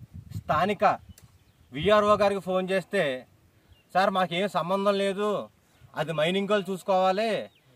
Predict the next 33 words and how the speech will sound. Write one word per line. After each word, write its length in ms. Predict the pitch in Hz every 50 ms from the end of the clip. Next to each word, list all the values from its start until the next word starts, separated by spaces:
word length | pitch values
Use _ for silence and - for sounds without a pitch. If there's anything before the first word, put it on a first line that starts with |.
| _ _ -
లేకపోతే 180 | 170 180 190
పోలీసు 380 | 185 - 170 175 185 202 185 196
వాళ్ళు 180 | 208 196 170 185
చూసుకోవాలని" 480 | 175 - - 196 190 185 196 190 175
చెప్పి 360 | 180 170 - 208 190 175 160
విఆర్ఓ 360 | 151 156 175 180 180 185 185 180
గారు 160 | 185 185 165
సమాధానం 460 | 175 160 165 170 170 175 175 175 165
చెప్తున్న, 460 | 175 160 - 185 175 175 175 175 175 165 147 143 - 180
చెప్పడం 220 | 156 143 165 160
జరుగుతుంది. 580 | 160 160 165 147 - 160 165 170 185 185 185 - _ _ _ _ _ _ _ _ _ _ _ _ _ _ _ _ _ _ _ _ _ _ _ 143
ఇదే 220 | 156 190 220 226
గ్రామంలో 760 | 190 202 214 214 214 214 214 214 214 214 220 214 202 202 202 - -
ఎవరైనా 420 | - 165 175 185 202 208 214 220 214
చిన్నపాటి 1000 | - - - 196 185 208 208 208 220 214 214 190 - 220 214 202 196 196 190 170 - _ _ _ _ _ _ _ _ _ _ _ _ _ -
ఒక 160 | 156 - -
ఇంట్లోంచి 500 | 170 165 175 185 - 214 220 220 208 220
ఒక 140 | 220 175 190
ఇంట్లోకి 360 | 196 185 - 208 226 208 185
ఇసుక 160 | 170 180 185
తారుమారు 480 | 196 202 190 196 190 202 202 196 175 196
చేసుకోవాలన్నా 400 | 196 180 - 208 196 196 196 196
సరే 280 | 180 196 196 196 196
ఇక్కడ 140 | 185 - 190
విఆర్ఓ 360 | 170 170 185 185 180 185 190 185
గారు 160 | 190 185 190
వచ్చి 180 | 180 - 196 175
ఆపుతున్నారు. 640 | 170 160 - - 170 175 175 175 156 147 139 139 - _ _ _ _ _ _ _ _ _ _ _ _ _ -
ఇక్కడ 220 | 156 - 208 190
అధికార 540 | 190 175 160 151 165 156 202 202 233 233 233
పార్టీకి 560 | 220 196 233 220 220 - 247 226 208 - 233
చెందిన 340 | 220 208 214 214 220 214 202
దళారులు 960 | 185 180 135 127 180 185 214 233 247 240 233 226 220 185 175 170 170 170 175